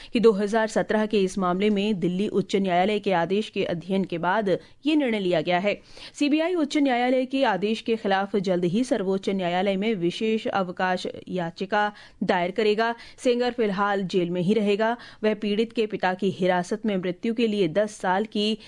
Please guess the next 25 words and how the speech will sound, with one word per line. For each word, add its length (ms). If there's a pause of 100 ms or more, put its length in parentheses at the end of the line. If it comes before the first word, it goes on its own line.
(160)
सजा 380
भी 200
काट 280
रहा 180
है। 160 (520)
दिल्ली 240
उच्च 160
न्यायालय 440
ने 100
मंगलवार 560
को 260
भाजपा 460
नेता 340
कुलदीप 400
सिंह 220
सेंगर 360
की 240 (140)
आजीवन 440
कारावास 560
की 180
सजा 380 (180)
निरस्त 380
कर 180
दी 140
थी। 180